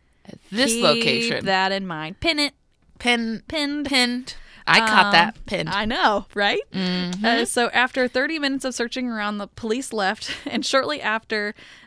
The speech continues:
Speaker 2: um, all of the banging stopped and the lights quit going on and off by themselves. When my parents arrived the next day, we reported the prior evening to them, um, which they found hard to believe.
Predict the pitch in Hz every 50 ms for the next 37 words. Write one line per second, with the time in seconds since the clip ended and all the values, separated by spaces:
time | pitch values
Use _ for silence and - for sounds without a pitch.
0 | _ - 214 208 196 185 185 185 - 196 220 233 247 247 233 247 208 208 202 196
1 | 196 196 196 202 - - 196 180 170 185 - - - 202 196 190 185 185 190 208
2 | 208 - - - - - - _ _ _ _ _ _ - 285 262 - 254 240 240
3 | 233 214 208 175 196 196 196 190 185 170 190 - - 185 175 - 175 185 - 185
4 | 170 - - - - - - - - - - - _ _ - 208 214 214 208 226
5 | 240 240 247 240 233 226 220 214 214 202 208 208 196 190 185 - - - - 294
6 | 285 294 294 277 247 208 190 190 196 - - 226 220 220 214 202 - - 208 202
7 | 202 - - 214 214 220 220 214 208 - 214 190 196 190 190 190 190 196 - _
8 | - - _ _ - - 196 190 185 185 196 202 196 - - 202 190 - - 185
9 | 190 190 190 185 - 170 160 170 196 220 277 262 208 185 180 185 214 - -